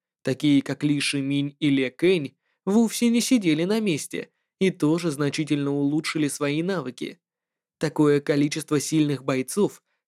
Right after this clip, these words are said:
казалось, просто не давало шанса протиснуться новым, неизвестным личностям. Храмовники даже решили дать пропуск в храм бога войны участникам, занявшим первые сто мест.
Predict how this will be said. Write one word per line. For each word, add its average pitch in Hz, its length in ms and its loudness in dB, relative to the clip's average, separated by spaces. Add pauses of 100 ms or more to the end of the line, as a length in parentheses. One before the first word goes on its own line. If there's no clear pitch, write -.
казалось, 220 480 2
просто 220 360 0
не 208 120 2
давало 202 400 0
шанса 156 400 -4
протиснуться 160 600 -6
новым, 185 500 -2 (380)
неизвестным 226 680 2
личностям. 160 720 -4 (680)
Храмовники 147 920 -2 (200)
даже 214 340 2
решили 214 440 2
дать 196 240 -6
пропуск 170 480 -2
в - 80 -20
храм 135 380 -4
бога 143 220 0
войны 170 540 -2 (300)
участникам, 156 720 -2
занявшим 190 540 -4
первые 139 460 0
сто 147 240 -6
мест. 143 460 -8